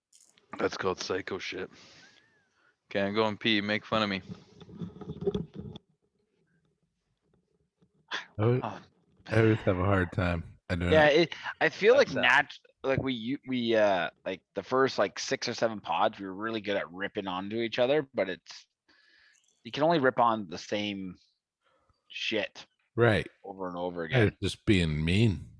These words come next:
Speaker 3: Yeah. And I mean, we've aged. It's been four years.
Speaker 2: Yeah. I've been doing this for four years off. We're almost at thirty episodes. <laughs>
Speaker 3: Are we seriously? That's crazy. Way to go, Bobo.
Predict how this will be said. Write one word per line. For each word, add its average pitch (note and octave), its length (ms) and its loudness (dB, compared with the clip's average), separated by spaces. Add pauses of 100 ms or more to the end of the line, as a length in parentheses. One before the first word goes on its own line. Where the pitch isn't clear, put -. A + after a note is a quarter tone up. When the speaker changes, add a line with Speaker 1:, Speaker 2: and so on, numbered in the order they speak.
(640)
Speaker 3:
Yeah. F3 300 2 (420)
And D3 180 -4
I D3 40 0
mean, D#3 240 -2
we've F#3+ 320 -2
aged. A2 420 -4
It's D#3 120 -8
been D3+ 180 0
four G2 260 -4
years. F2 380 -8 (260)
Speaker 2:
Yeah. C#3+ 220 2 (840)
I've A2 60 -4
been C#3 120 4
doing G#2 200 6
this F#2+ 180 2
for F2+ 180 -4
four G#2+ 360 0
years A#2+ 380 4
off. F#2+ 220 0 (120)
We're B2+ 160 2
almost D#2 400 0
at D#2+ 200 0 (360)
thirty G#2 540 4
episodes. - 400 2 (400)
<laughs> - 440 -10
Speaker 3:
Are G3 60 -6
we B3+ 100 -6
seriously? B2 640 0
That's C#3 180 -4
crazy. D2+ 500 -6 (1500)
Way G3 120 6
to C#4+ 80 2
go, C3 200 4
Bobo. F#2+ 460 -2